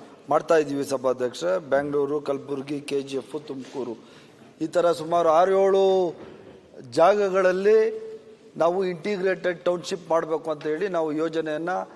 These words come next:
ಮಾನ್ಯ ಮುಖ್ಯಮಂತ್ರಿಗಳ ಅಧ್ಯಕ್ಷತೆಯಲ್ಲಿ ನಾವು, ಆ, ಸೇರಿ ಮಾಡಿದ್ವಿ ಸಭಾಧ್ಯಕ್ಷ. This is the first time from the urban development department. ನಮ್ಮ ಇಲಾಖೆಯಿಂದ, ಆ, ಇಂಟಿಗ್ರೇಟೆಡ್ ಟೌನ್‌ಶಿಪ್ ಮಾಡುವಂತಹ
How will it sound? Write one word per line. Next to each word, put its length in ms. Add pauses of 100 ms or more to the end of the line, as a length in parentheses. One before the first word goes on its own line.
(320)
ಮಾನ್ಯ 300 (160)
ಮುಖ್ಯಮಂತ್ರಿಗಳ 720
ಅಧ್ಯಕ್ಷತೆಯಲ್ಲಿ 760
ನಾವು, 580 (440)
ಆ, 280 (220)
ಸೇರಿ 200
ಮಾಡಿದ್ವಿ 440
ಸಭಾಧ್ಯಕ್ಷ. 520
This 140
is 140
the 100
first 220
time 280
from 100
the 220
urban 180
development 560
department. 520 (520)
ನಮ್ಮ 420
ಇಲಾಖೆಯಿಂದ, 840 (840)
ಆ, 80
ಇಂಟಿಗ್ರೇಟೆಡ್ 1200
ಟೌನ್‌ಶಿಪ್ 580
ಮಾಡುವಂತಹ 960